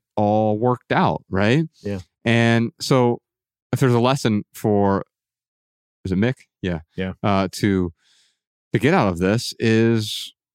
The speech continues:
Speaker 1: you know what? Maybe it's the best thing that could have happened, that lesson. I remember when I built my first house when I was twenty-two, I was not ready for that.
Speaker 2: Mm.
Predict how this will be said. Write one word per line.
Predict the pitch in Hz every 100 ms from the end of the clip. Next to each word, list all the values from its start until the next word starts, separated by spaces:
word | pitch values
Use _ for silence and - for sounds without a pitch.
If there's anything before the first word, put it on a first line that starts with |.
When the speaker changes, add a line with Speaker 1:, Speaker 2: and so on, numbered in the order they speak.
| _ -
Speaker 1:
you | 113
know | 127
what? | 135 190 - _ _ _ _ _
Maybe | 98 120
it's | 151 -
the |
best | 131 139 -
thing | 156
that | 143
could | 143
have | 123
happened, | 143 143 67 85
that | 101
lesson. | 107 117 120 92 82 - _ _ _ _ -
I |
remember | 120 127
when | 117 120
I | 113
built | 104 123 127
my | 117
first | 107 117 104
house | 113 110
when | 104
I | 95
was | 90
twenty-two, | - 107 87 139 104
I |
was | 90
not | 113 95
ready | 117 123
for | -
that. | 80 67 64 -
Speaker 2:
Mm. | 185 175 131 107